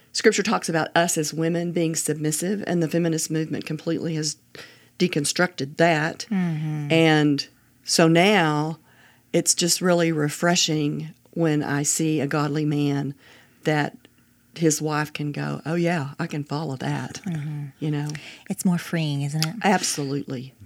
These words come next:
Speaker 2: I
Speaker 1: Absolutely.
Speaker 2: love the covering I have for my husband. I
Speaker 1: Yes,
Speaker 2: love that
Speaker 1: I do
Speaker 2: spiritual
Speaker 1: too.
Speaker 2: covering. And I know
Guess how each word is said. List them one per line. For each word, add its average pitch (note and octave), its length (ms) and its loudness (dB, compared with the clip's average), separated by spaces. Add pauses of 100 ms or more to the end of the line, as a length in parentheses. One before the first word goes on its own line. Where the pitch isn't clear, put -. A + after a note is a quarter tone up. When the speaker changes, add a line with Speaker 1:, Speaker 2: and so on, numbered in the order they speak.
(240)
Speaker 2:
I F3+ 60 -2
Speaker 1:
Absolutely. F3 360 2
Speaker 2:
love E3+ 340 4
the D#3 100 0
covering D3 380 -4
I C3+ 80 -4
have C3 260 -6
for - 140 -8
my C3 100 -4
husband. - 380 -6
I D3 100 2
Speaker 1:
Yes, D#3 560 0
Speaker 2:
love - 0 -
that D3 200 -2
Speaker 1:
I - 100 -12
do - 40 -10
Speaker 2:
spiritual E3 680 0
Speaker 1:
too. - 60 -12
Speaker 2:
covering. A#2+ 520 -4
And D3+ 120 -4
I D#3 120 -4
know D#3+ 640 0